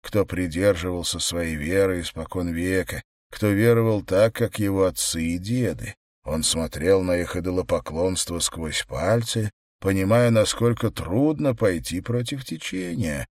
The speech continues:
боясь той крови, которая это может стоить. В свое время он потому и увел Авраама из Междуречья, что вера, как и река, как и все на свете, должна начинаться не спеша,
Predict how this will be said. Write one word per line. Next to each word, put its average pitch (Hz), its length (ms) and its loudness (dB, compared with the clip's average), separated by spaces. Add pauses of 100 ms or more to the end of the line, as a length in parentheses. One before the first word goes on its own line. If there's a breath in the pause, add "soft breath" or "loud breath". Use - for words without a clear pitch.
(120)
боясь 92 840 2
той 92 240 0
крови, 147 640 0
которая 110 540 0
это - 160 -6
может 78 440 -8
стоить. - 800 -6 (380)
В - 60 -4
свое 92 340 6
время 117 380 4
он 110 100 4
потому 104 480 4
и 113 80 4
увел 104 500 4
Авраама 160 580 6
из 98 160 0
Междуречья, 101 840 0
что - 220 -4
вера, 131 600 2
как - 320 -6
и 95 60 0
река, 117 600 4
как - 360 0
и 101 100 2
все 208 500 0
на 190 160 -6
свете, 147 520 -4
должна 120 380 4
начинаться 117 720 0
не 110 240 2
спеша, 113 960 -4